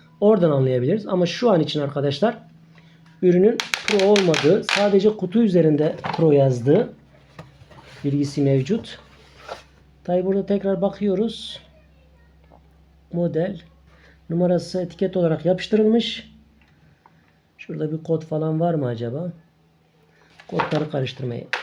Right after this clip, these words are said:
karşılaştırmaya çalışıyorum arkadaşlar. A L C D denilmiş. Yok arkadaşlar. Buraya etiket olarak yapıştırılmış. Tabii önemli olan yazılımına bakmamız lazım arkadaşlar. Yazılımına bakmadan,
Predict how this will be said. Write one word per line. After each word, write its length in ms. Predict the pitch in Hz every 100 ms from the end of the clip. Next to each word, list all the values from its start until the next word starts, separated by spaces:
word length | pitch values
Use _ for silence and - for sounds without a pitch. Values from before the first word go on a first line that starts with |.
| -
karşılaştırmaya 760 | - 135 151 135 - 139 123
çalışıyorum 540 | 120 151 156 - 180 175
arkadaşlar. 600 | 170 175 175 - 180 - - _ _ _ _ _ _ _ _ _ _ _ _ _ -
A 160 | 156
L 320 | 147 143 139 120
C 320 | 127 120 113
D 220 | 127 117
denilmiş. 600 | 123 117 131 185 - - _ _ _ _ _ _ _ _ _ _ _ _ _ _ _ _
Yok 200 | 226 208
arkadaşlar. 720 | 143 135 120 117 - - - _ _ _ _ _ _ _ _
Buraya 200 | 196 220
etiket 360 | 208 214 240 226
olarak 280 | 165 143
yapıştırılmış. 400 | 180 185 208 240
Tabii 240 | 240 226 190
önemli 220 | 202 214
olan 180 | 233 247
yazılımına 460 | 220 190 208 226
bakmamız 420 | 220 202 165 143 139
lazım 260 | 135 135
arkadaşlar. 440 | 135 135 135 135 233
Yazılımına 400 | 185 170 190 190
bakmadan, 440 | 202 180 175 185